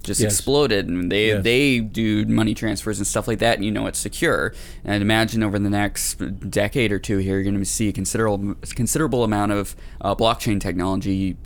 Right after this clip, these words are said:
Speaker 1: equally
Speaker 2: Yes.
Speaker 1: become as mainstream.
Speaker 2: Yes, I, I, I believe that's true, and, and, and it's gonna be, gonna surprise us as we get into it, and, and of course now we're talking about Web three
Speaker 1: Yeah.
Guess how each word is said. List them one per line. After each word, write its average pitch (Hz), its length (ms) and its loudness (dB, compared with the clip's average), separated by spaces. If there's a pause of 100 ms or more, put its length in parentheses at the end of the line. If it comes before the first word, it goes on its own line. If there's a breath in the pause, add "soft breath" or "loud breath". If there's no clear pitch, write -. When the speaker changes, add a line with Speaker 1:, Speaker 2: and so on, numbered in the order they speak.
(420)
Speaker 1:
equally 123 320 2
Speaker 2:
Yes. 95 60 0
Speaker 1:
become 90 300 -2
as - 120 -6
mainstream. 80 340 -2
Speaker 2:
Yes, 110 200 0
I, 120 120 0
I, 117 280 0 (160)
I 117 100 -2
believe 104 240 0
that's 98 240 -4
true, 98 380 -6
and, 107 260 -8
and, 101 300 -2
and 98 400 -4
it's - 120 -12
gonna 104 260 -2
be, 98 260 -4 (240 loud breath)
gonna 110 180 -2
surprise 110 800 -2
us 104 260 -2
as 107 260 -6
we 98 240 -4 (300 loud breath)
get 104 180 -4
into 107 380 -2
it, 92 140 -8 (100)
and, 101 220 -8 (340 loud breath)
and 117 100 0
of 110 80 -4
course 113 200 0
now 113 180 0
we're 110 140 0
talking 107 320 -4
about 98 240 -2
Web 101 260 -2
three 107 640 -4
Speaker 1:
Yeah. 104 200 0